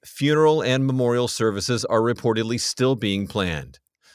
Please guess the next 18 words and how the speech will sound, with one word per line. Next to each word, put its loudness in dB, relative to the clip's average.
but 0
his 2
family 0
has 0
asked -4
the 0
public 0
to -8
consider -2
honoring -2
him -6
by -2
donating 0
to -2
a 0
worthy -2
advocacy -4
organization -2